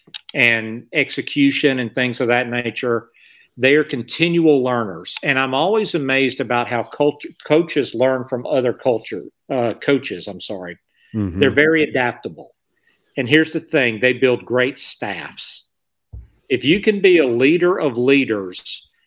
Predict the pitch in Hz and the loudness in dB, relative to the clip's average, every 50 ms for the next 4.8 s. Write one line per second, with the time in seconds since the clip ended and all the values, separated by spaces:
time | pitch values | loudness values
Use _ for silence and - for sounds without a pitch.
0 | _ _ _ - 117 127 127 135 143 147 170 - 160 139 131 117 - - 139 131 | _ _ _ -4 0 0 2 2 2 0 0 0 0 0 0 0 -2 -2 0 0
1 | 139 135 - - 143 131 123 120 117 117 123 127 127 127 120 117 - - - 127 | -2 -2 0 2 2 4 4 2 2 2 2 0 0 0 -2 -4 -2 -2 -2 -2
2 | 127 123 - 151 131 120 143 143 143 143 139 147 143 143 156 - 147 131 117 113 | -2 0 -2 -4 2 4 4 4 4 2 2 0 0 0 -4 -4 -6 -4 -2 -2
3 | 110 113 120 123 120 - - 127 127 131 131 131 131 135 131 - _ _ _ _ | 0 0 0 0 -2 -2 -2 -2 -2 -2 -2 -2 -4 -4 -6 -10 _ _ _ _
4 | _ _ _ _ - 139 120 117 113 110 110 107 107 101 92 87 | _ _ _ _ -2 0 0 2 2 2 0 0 -2 -4 -8 -12